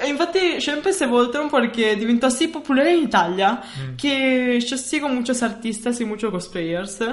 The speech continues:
Speaker 2: Sí.
Speaker 1: Y todos estaban haciendo algo de Voltron. Yo dije, "Bueno, tendrá algo de bueno <laughs> esta serie".
Speaker 2: Debe tener algo. De hecho, sí, le, se ha oído de esta serie,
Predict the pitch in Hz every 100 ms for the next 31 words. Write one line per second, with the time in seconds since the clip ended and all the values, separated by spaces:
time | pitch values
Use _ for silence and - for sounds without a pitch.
0 | - - - _ - 131 240 240 339 453
1 | 415 285 262 262 262 311 294 277 226 208
2 | 214 180 180 190 233 226 185 170 196 170
3 | 170 - - - - 170 170 175 196 254
4 | 214 226 262 285 247 320 - 330 - -
5 | - 175 156 147 139 165 147 127 - -
6 | - 147 190 240 - 233 170 147 156 -
7 | - _ _ _ - - - - 120 135
8 | 185 190 147 135 135 123 143 135 131 120